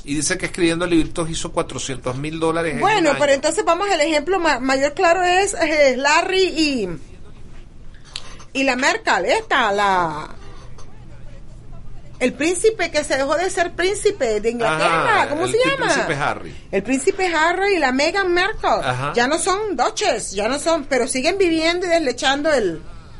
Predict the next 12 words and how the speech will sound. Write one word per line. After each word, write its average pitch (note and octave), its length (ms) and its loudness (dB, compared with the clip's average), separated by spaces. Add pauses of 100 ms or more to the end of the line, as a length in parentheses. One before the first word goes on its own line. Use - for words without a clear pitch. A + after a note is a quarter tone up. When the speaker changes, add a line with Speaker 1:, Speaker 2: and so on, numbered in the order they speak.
(800)
Speaker 1:
Bueno. A2 360 -2
Speaker 2:
el B3+ 80 0
sistema. F4 640 -2 (520)
Speaker 1:
Bueno, - 340 -10 (120)
ellos, B2 320 -6
ellos C3+ 280 -4
hicieron, D#3 520 -4
ellos C3 240 -4
hicieron D3 340 -6
su D#3 180 -6
dinero C3+ 480 -4 (160)
de, A#2 300 -6